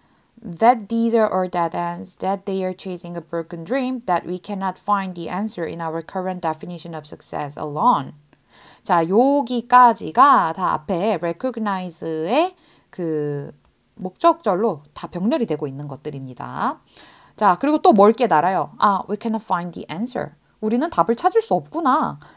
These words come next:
In our current definition of success alone. 지금 현재 우리가 가지고 있는 성공의 정의만으로는 이런 구조 안에서는 우리는 답을 찾을 수 없구나 라는 걸 점점 더 많이들 깨닫고 있다는 거죠. 왜냐?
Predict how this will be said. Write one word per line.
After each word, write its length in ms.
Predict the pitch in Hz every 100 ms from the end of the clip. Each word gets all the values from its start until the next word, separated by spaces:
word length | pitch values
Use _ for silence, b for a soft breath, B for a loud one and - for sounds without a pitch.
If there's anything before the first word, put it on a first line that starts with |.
| B
In 120 | 226
our 260 | 214 208 202
current 360 | - 254 294 254
definition 600 | 185 - 214 202 196 180
of 80 | 160
success 500 | 175 - 170 165 -
alone. 540 | 160 165 240 143 151 b b b b
지금 560 | - - 269 339 370 381
현재 640 | - 415 415 403 381 381
우리가 400 | 339 220 233 254
가지고 480 | - 190 175 233 233
있는 240 | 208 220
성공의 580 | 226 294 285 285 262 247
정의만으로는 1080 | 240 185 190 208 151 156 170 147 160 247 147 b b
이런 420 | - 247 285 349 330
구조 300 | 196 202 190
안에서는 380 | 160 175 185
우리는 500 | 208 160 165 269 359 -
답을 280 | - 170 185
찾을 280 | - 233 226
수 100 | -
없구나 520 | 160 - 175 208 - b b b
라는 320 | 196 214 285
걸 140 | 339 381
점점 380 | 254 196 226
더 80 | 220
많이들 420 | 185 151 170 175
깨닫고 380 | 175 233 - 156
있다는 320 | 143 147 135
거죠. 280 | 139 131 147 _ _ _ _ _ _ _ _
왜냐? 340 | 202 202 127